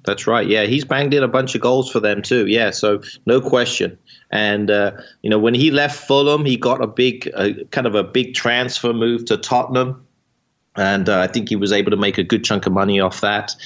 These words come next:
Um, that was a great move for him, but it didn't go quite as well for him there. Didn't play as many games, and he still scored a few goals, but, um,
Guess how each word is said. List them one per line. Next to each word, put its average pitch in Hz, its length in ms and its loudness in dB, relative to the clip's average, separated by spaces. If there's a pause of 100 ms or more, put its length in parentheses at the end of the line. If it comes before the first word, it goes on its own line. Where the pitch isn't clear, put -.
(260)
Um, 92 600 0
that 101 160 0
was 95 100 -2
a 92 60 0
great 104 260 0
move 101 220 0
for 107 60 0
him, 104 120 0
but 107 180 -2
it 117 220 2
didn't 123 200 0
go 113 140 2
quite 113 280 0
as 110 180 -2
well 107 220 2
for 120 100 -2
him 117 220 0
there. 117 320 0 (240)
Didn't 113 220 0
play 110 200 2
as 107 140 -2
many 107 240 0
games, 107 640 0
and 95 240 -2
he 190 160 0
still - 260 0
scored 131 320 2
a 120 60 -2
few 117 260 0
goals, 98 460 0
but, 95 400 -2
um, 95 260 0